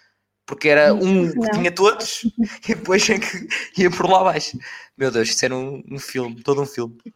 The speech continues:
Speaker 1: Eu agora a falar, já vi técnicas em funil e co-, ai, meu Deus, onde é que eu já vou? Tchau.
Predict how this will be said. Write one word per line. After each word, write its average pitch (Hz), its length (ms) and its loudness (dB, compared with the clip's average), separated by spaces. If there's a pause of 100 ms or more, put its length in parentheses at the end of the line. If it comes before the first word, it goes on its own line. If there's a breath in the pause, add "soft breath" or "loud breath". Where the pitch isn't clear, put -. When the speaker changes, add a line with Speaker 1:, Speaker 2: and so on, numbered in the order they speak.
(540)
Speaker 1:
Eu 208 160 6
agora 139 240 8
a 135 40 4
falar, 127 360 4
já 143 160 0
vi 127 100 -2
técnicas 131 480 -4
em 123 80 -4
funil 117 560 -4
e 113 60 -8
co-, 117 120 -8
ai, 214 220 0 (100)
meu 117 140 -6
Deus, 113 340 -8
onde 139 80 -8
é 139 40 -4
que 139 80 -6
eu 123 40 -4
já 120 120 2
vou? 120 280 -6 (1200 loud breath)
Tchau. 123 440 0